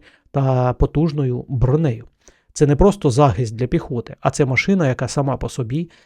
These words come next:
може стати серйозною загрозою на полі бою. Для нас це великий крок вперед. Це не просто отримати нову техніку, а це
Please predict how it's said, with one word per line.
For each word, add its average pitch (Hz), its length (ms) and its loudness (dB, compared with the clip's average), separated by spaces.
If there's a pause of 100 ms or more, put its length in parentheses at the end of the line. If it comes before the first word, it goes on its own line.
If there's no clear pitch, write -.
(140)
може 147 260 0
стати 165 320 -2
серйозною 143 720 2
загрозою 135 520 0
на 131 120 -2
полі 143 220 0
бою. 127 320 -2 (500)
Для 127 240 0
нас 143 280 0
це 139 180 0
великий 143 380 2
крок 135 280 -6
вперед. 135 480 -2 (460)
Це 196 140 2
не 185 100 4
просто 127 420 0
отримати 127 540 -4 (360)
нову 143 320 2
техніку, 131 580 -2 (460)
а 131 180 0
це 143 760 2